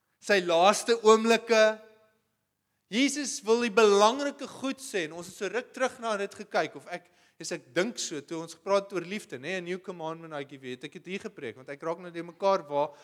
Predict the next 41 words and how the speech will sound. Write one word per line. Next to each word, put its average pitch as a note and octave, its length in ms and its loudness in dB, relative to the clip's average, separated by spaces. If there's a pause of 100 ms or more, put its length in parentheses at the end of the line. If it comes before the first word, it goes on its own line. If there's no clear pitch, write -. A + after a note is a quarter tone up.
(200)
ek D#3 120 -8
die E3 100 -6
boodskappe, D#3+ 800 2 (320)
eh, D#3+ 240 2
maar F#3+ 240 0 (320)
in, G3 160 -6
in, G3 240 -4
in, G3+ 160 -6
in, F#3+ 200 -6
in G3 260 -8
Lukas B3 380 -2
aan A3 120 -6
die G#3+ 80 -10
einde B3 320 -2
waar G#3 180 2
Jesus, A3+ 580 -6 (280)
ehm, D#3+ 340 -2
die F#3 120 -10
nagmaal, G#3+ 800 -2
eh, E3 360 -12
saam G#3 220 -12
sit G3 160 -20
en F#3+ 60 -10
hy F#3+ 80 -10
sê, A3 200 -4
"Ek G3+ 140 -6
wil A#3 100 0
hê B3 220 2
julle A#3+ 180 0
moet A#3+ 200 -8
hierdie A3+ 320 -4
doen A#3+ 340 -4
en E3 320 -18
dit G3 360 -4
ter G3 140 2
herinnering G3 580 0
of D#3 180 -10
in E3+ 240 -8 (880)
nadenking F#3 640 -6
van F3+ 180 -14
my." G2+ 200 -14